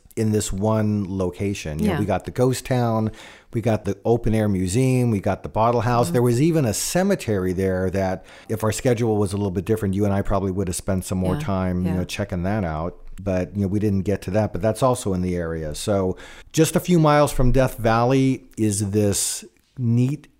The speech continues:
Speaker 1: additional experience that if you've got an extra day to bolt onto a
Speaker 2: Mm-hmm.
Speaker 1: Death Valley trip, I'd recommend, you know, driving out to Rhyolite
Speaker 2: Mm-hmm,
Speaker 1: and
Speaker 2: absolutely.
Speaker 1: checking it out.
Speaker 2: Mm-hmm.
Speaker 1: And when you're done with the day in Rhyolite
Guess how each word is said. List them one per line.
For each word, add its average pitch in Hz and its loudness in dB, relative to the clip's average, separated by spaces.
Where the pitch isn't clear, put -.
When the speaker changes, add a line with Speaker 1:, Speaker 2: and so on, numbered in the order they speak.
Speaker 1:
additional 110 0
experience 117 2
that 98 0
if 95 -2
you've 92 -4
got 107 2
an 101 2
extra 101 0
day 92 2
to 98 -2
bolt 98 0
onto 101 2
a 87 2
Speaker 2:
Mm-hmm. 80 -4
Speaker 1:
Death 101 0
Valley 92 0
trip, 107 -2
I'd 101 0
recommend, 92 -2
you 90 0
know, 90 0
driving 92 0
out 92 -2
to 90 -2
Rhyolite 85 0
Speaker 2:
Mm-hmm, 180 -6
Speaker 1:
and - -
Speaker 2:
absolutely. 165 -4
Speaker 1:
checking 110 -4
it 98 -6
out. 85 -10
Speaker 2:
Mm-hmm. 180 -2
Speaker 1:
And 131 2
when 143 6
you're 143 6
done 147 4
with 147 2
the 113 -8
day 131 4
in 101 0
Rhyolite 139 4